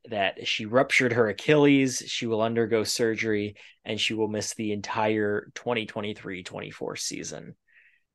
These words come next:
It's just unbelievable at this point that it's still happening. It seemed like we were past it. It seemed like,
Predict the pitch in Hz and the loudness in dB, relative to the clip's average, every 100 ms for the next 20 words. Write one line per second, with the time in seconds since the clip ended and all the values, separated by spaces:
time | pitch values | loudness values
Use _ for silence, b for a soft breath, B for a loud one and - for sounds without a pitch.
0 | _ _ 147 - 127 113 110 101 98 92 | _ _ 2 4 4 4 2 2 -2 -4
1 | 87 87 87 - - - 87 - - 110 | -6 -4 -4 -6 -10 -8 -8 -8 -4 -2
2 | 101 107 - - - - - 123 110 101 | -2 -4 -6 -8 -6 -6 2 4 4 2
3 | 95 - 98 98 101 - 131 139 147 143 | -2 -4 -6 -6 -2 2 4 6 6 6
4 | 139 139 131 123 - 139 127 123 - 131 | 6 6 4 4 2 0 0 -4 -4 2
5 | 127 127 127 123 123 | 2 2 4 4 4